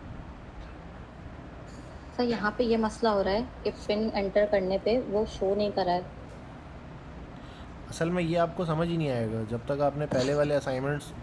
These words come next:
Speaker 2: proper नहीं बनाए होंगे ना, ये आपको समझ ही नहीं आएगा। जब, जो सीवी वाला project था,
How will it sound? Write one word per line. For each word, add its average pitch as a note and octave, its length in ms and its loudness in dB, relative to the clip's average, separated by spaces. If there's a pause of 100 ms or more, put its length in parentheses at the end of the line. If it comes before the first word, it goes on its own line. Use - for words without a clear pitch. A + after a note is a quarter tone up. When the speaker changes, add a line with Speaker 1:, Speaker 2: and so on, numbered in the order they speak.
Speaker 2:
proper B2 300 2
नहीं D#3 140 2
बनाए C3+ 220 2
होंगे C3+ 220 0
ना, D#3 60 0
ये D3 120 0
आपको C3+ 220 2
समझ C3+ 240 -2
ही C3+ 80 -2
नहीं A#2 140 0
आएगा। F#2+ 280 -6 (800)
जब, C3+ 200 -2 (340)
जो C3+ 220 2
सीवी D3+ 340 0
वाला D#3+ 220 4
project C3 400 2
था, B2 280 -2